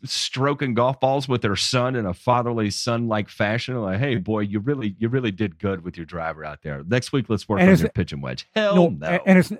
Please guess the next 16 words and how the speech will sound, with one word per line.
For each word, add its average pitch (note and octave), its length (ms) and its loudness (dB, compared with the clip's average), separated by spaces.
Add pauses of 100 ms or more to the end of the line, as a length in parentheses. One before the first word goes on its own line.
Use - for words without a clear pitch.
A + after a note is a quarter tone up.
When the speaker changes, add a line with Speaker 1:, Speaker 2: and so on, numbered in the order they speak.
(540)
Speaker 2:
and F3+ 100 2
it's F3 140 4
not F#3+ 160 10
only B3 160 4
the G#3+ 100 8
sons, G3+ 680 4
it's - 180 -10
also F3+ 760 4 (300)
the, D#3+ 420 6 (520)
the D3+ 80 -6
daughters. F#3+ 640 6 (420)
It D3 100 4
is C#3+ 120 8
also F3+ 300 4
the F#3 100 0
daughters F#3 720 2